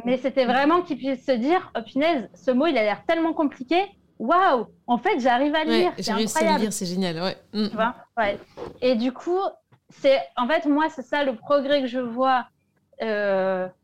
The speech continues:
Speaker 1: principal. C'est, euh, c'est vraiment ce, ce, ce déblocage des
Speaker 2: Hmm.
Speaker 1: enfants, euh,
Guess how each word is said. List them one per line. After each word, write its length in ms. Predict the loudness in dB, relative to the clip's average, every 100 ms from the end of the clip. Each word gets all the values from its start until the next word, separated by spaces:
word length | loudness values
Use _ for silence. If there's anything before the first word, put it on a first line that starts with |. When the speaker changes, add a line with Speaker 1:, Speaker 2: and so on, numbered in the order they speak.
| _ _ -10
Speaker 1:
principal. 840 | -2 -2 -2 -4 0 2 0 -4 _ _ _ _ -20 _ 0
C'est, 260 | 2 4
euh, 320 | 2 2 0 -2 -6
c'est 100 | -6
vraiment 320 | -4 -2 -2
ce, 280 | -4 -8 -8
ce, 220 | -8 -10 -10 -10
ce 160 | -8
déblocage 880 | -4 2 2 4 2 2 0 0 -2
des 140 | -2
Speaker 2:
Hmm. 60 | -2
Speaker 1:
enfants, 500 | -2 -4 -2 -2 0
euh, 100 | -2